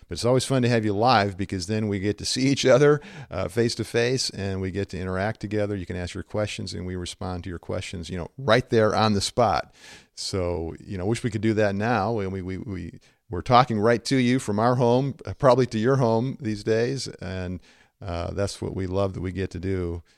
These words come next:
in Soul Talks. So we are talking about,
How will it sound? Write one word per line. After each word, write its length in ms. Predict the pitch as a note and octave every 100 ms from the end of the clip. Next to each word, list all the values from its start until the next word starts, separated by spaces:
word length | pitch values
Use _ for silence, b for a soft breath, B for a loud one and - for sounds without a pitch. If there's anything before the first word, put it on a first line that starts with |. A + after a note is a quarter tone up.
| b _
in 100 | F#2
Soul 260 | F2+ G2 G2
Talks. 520 | - F2+ - - - _ b b b b -
So 580 | - G#2+ F#2+ F#2 F#2 - _ - -
we 300 | - G#2 G#2+
are 120 | A2
talking 420 | - A#2 A#2 A2+ G2
about, 540 | F#2 F#2 F2+ F2 -